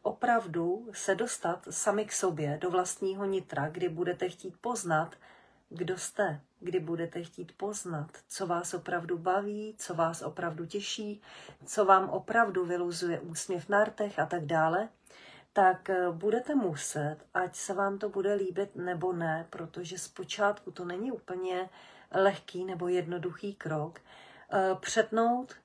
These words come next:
tento program, vystoupit z něj a přestat se zavděčovat všem kolem vás. Ten náš program velí, že pokud se budeme zavděčovat lidem kolem nás, pokud budeme dělat buď to, co chtějí,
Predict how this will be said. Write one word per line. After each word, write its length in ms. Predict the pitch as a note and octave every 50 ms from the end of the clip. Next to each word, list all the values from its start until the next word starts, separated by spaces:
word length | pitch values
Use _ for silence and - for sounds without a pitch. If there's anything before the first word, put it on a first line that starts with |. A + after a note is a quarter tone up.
| _ _ _
tento 300 | G#3+ G#3 G3+ G3+ A3+ A3+
program, 520 | A3+ G#3 G#3 G3+ F3+ F#3+ E3+ D#3 D#3+ E3+
vystoupit 580 | E3 G3+ G3 - - A3+ A3 G#3 - G#3+ G#3 E3
z 100 | E3 F3+
něj 320 | F#3 F3 F3 E3+ F3+ F3 -
a 80 | F3+
přestat 460 | E3+ - - G#3+ G3+ - - A3+ A3 -
se 120 | B3 A3+
zavděčovat 640 | F#3+ G3+ F#3+ F3 F3 G3+ G3 - - G#3+ F#3+ G#3 G#3
všem 320 | - - - G3+ F3+ F#3 F3+
kolem 360 | - F#3+ F#3 F3+ F3+ F3 E3
vás. 460 | D#3+ D#3 C#3+ C#3 C#3+ - - - - _ _ _ _ _ _ _ _ _ _ _ _ _ _ - _ _ - _ -
Ten 140 | - - F#3+
náš 260 | G#3+ C4 C#4+ C4+ -
program 500 | - - - F#3 E3+ D#3+ G3+ A3 A#3 A#3+
velí, 420 | A3+ G3 E3+ E3 E3 D#3+ D3+ F3 - _ - - - - - - _ -
že 140 | F3 G3
pokud 360 | F#3 - G3 F#3+ - A3 A3+ -
se 120 | - C4+
budeme 420 | A3 G3+ G3+ G#3 G#3+ A3 A#3+ B3
zavděčovat 720 | A3 G#3 F3 E3 E3+ G3 G3+ - - A3 G3+ G#3+ A3 G#3+
lidem 300 | - G3+ F#3+ G3 G3 G#3
kolem 340 | G3+ - G3 F#3 E3 D3+ D#3
nás, 380 | D#3 D3+ D#3 E3+ G3+ A#3+ - -
pokud 340 | - - G3 - - G3+ F#3
budeme 400 | F3+ F#3+ F#3 G3 G3 G3 G3 F#3
dělat 300 | G3 F#3+ F#3 F#3 F3+ F3
buď 200 | F3 F#3 F3 -
to, 120 | - F3
co 180 | - - F3+ D#3
chtějí, 640 | - - - - B3 B3+ B3+ B3 A#3 A3 A3 A3+